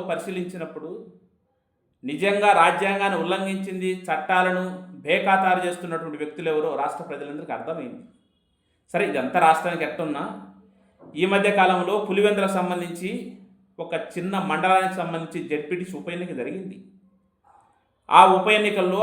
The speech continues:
అధికారాన్ని అడ్డం పెట్టుకొని ఆ స్థానికంగా ఉన్నటువంటి నేతలు కాకుండా పక్క మండలాల నుంచి, పక్క నియోజకవర్గాల నుంచి నాయకులను రప్పించి తెలుగుదేశం వాళ్ళు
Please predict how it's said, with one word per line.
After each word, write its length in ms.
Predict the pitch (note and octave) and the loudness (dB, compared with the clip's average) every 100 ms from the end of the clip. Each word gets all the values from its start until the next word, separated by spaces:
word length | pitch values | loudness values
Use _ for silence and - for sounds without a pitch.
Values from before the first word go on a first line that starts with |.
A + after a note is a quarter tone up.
| F#3 | 4
అధికారాన్ని 440 | F#3 G3 G3+ G3 | 4 4 4 4
అడ్డం 200 | E3+ G3 F#3+ | 2 2 0
పెట్టుకొని 440 | F#3 - F3+ F3+ G#3+ A#3 - - - - | -2 0 0 0 -4 -8 -12 -18 -10 0
ఆ 80 | E3+ - | 0 2
స్థానికంగా 500 | E3+ G3+ G3+ G3 F#3+ | 2 2 0 -2 0
ఉన్నటువంటి 380 | F#3 F3+ F3 E3+ D3+ | 0 -2 -4 -6 -2
నేతలు 240 | E3+ F#3 | -2 0
కాకుండా 480 | E3+ D#3+ D#3+ D3 D#3 F#3 E3+ | 2 0 0 -6 -4 -4 -4
పక్క 200 | D#3 F#3 F3 | -4 -2 -2
మండలాల 360 | D#3 F3+ F3+ E3 D#3+ | 4 6 6 4 -2
నుంచి, 240 | E3 F#3 F3+ | -8 -10 -8
పక్క 220 | D#3 - F3 D3+ D3+ | -6 0 2 2 0
నియోజకవర్గాల 580 | D#3 F#3 F#3 D#3+ D#3 D#3+ | -2 -2 -2 -2 0 0
నుంచి 220 | D3+ - D3+ | -2 -6 -4
నాయకులను 380 | C#3 D#3 D#3+ C3 | -4 -4 -6 -6
రప్పించి 340 | A#2+ - D#3 D3+ | -6 -8 -12 -12
తెలుగుదేశం 420 | C3 D3 D3+ D3 C#3+ | -10 -6 -6 -6 -10
వాళ్ళు 240 | A#2+ A#2+ | -10 -10